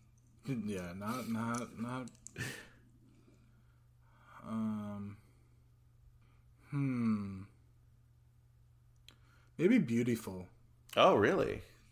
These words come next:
Speaker 1: Yeah, I liked Birdman, but it doesn't really have rewatchability.
Speaker 2: That is true. That is true.
Speaker 1: And I wasn't a Revenant guy.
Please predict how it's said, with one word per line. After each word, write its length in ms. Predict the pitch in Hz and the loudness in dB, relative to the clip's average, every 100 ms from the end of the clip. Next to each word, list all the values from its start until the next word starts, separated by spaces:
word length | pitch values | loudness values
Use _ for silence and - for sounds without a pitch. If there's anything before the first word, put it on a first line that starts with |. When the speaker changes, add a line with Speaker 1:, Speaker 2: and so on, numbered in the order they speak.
| _ - | _ -12
Speaker 1:
Yeah, 580 | 185 202 196 190 185 175 - - | 2 8 10 10 8 6 -2 2
I 120 | 269 | 4
liked 520 | 233 139 143 143 - - | 6 8 8 4 -4 -4
Birdman, 540 | 170 170 156 165 165 156 | 2 2 2 0 0 0
but 180 | 143 | 0
it 140 | 123 127 | -2 -2
doesn't 320 | 160 196 196 | -2 0 0
really 200 | 156 135 | 0 -2
have 360 | 120 120 117 110 110 - | -2 -2 -2 -4 -12 -10
rewatchability. 1200 | 107 110 110 113 - 87 - - 101 110 117 127 104 | -4 -2 0 -2 -6 -14 -12 -10 -4 -2 -2 2 6
Speaker 2:
That 140 | 101 | 8
is 200 | 98 92 | 8 4
true. 300 | - 90 73 | 2 4 4
That 160 | 82 90 | 6 6
is 140 | 82 | 4
true. 260 | - 73 50 - - _ - _ | 0 -4 -4 -8 -20 _ -20 _
Speaker 1:
And 120 | 113 | -4
I 80 | 117 | 0
wasn't 380 | 110 143 160 147 | 4 4 4 2
a 40 | |
Revenant 580 | 107 98 98 95 90 85 | 0 -2 -4 -6 -10 -12
guy. 500 | - 78 78 78 87 | -10 -8 -8 -8 -12